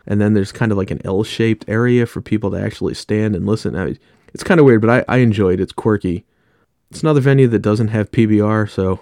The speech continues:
you know, that's one mark against it, but it does have easy parking.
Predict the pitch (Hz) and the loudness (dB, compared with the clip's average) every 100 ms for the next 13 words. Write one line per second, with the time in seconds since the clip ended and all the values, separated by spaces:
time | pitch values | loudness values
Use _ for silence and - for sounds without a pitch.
0 | _ 90 80 - _ 101 - 104 92 101 | _ -8 -8 -10 _ -10 -10 -6 -4 -4
1 | 101 95 95 95 101 101 - 104 110 - | -4 -6 -6 -6 -4 -2 -2 -2 -2 0
2 | 202 180 156 160 135 120 127 120 - - | -2 -2 2 2 2 0 -2 -4 -6 -12